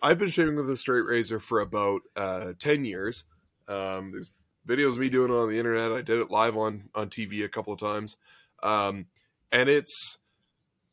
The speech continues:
so we actually started Ken of Inglewood because of straight razors.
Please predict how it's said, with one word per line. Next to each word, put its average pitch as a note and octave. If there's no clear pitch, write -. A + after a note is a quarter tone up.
so -
we C#3+
actually D3
started A2
Ken G#2+
of G2
Inglewood G2
because G2+
of F#2
straight -
razors. -